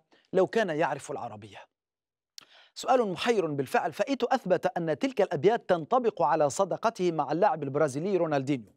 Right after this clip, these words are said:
إذ أنني أفتح منصة تويتر فأجد حكايتهما،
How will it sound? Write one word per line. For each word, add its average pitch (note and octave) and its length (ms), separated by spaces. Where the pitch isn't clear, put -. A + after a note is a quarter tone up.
إذ D3 160
أنني F#3 320
أفتح - 300
منصة D#3+ 380
تويتر D#3+ 420
فأجد E3 400
حكايتهما، G3 840